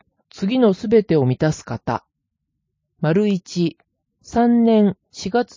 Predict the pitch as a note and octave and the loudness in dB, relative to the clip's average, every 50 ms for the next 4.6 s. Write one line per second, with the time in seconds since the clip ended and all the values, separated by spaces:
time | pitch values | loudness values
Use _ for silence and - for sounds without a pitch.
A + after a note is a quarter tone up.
0 | _ - A#3+ A#3 A3 - A#3+ A#3 - A#3 A3+ A3 A3+ G#3 - E3+ D3+ D3 C3+ B2+ | _ -12 -12 -12 -6 -6 -6 -6 -6 -10 -12 -12 -12 -6 -4 -2 0 0 0 -2
1 | B2 A#2+ A#2 - - D#3 C#3 - - A3 G#3 A3+ A#3+ A#3+ A3+ A3 A3+ A3 - A#3 | -2 -6 -8 -8 -8 -10 -10 -8 -8 -12 -10 -8 -8 -6 -2 -2 -2 -2 0 0
2 | A3 A3 G#3+ G#3 F3 D#3+ D#3 C3+ B2 A#2 A2 - - A#2 A2 - B2+ A#2 - - | 0 0 0 0 0 -2 0 0 -2 -4 -4 -8 -12 -18 -14 -10 -10 -10 -10 -10
3 | _ _ _ _ _ _ _ _ _ _ _ _ _ _ _ _ _ _ _ _ | _ _ _ _ _ _ _ _ _ _ _ _ _ _ _ _ _ _ _ _
4 | - D3 D#3+ F#3 G#3+ G#3+ G#3 G3+ G3+ G3 F3+ - | -4 -2 0 0 2 2 4 4 4 4 2 0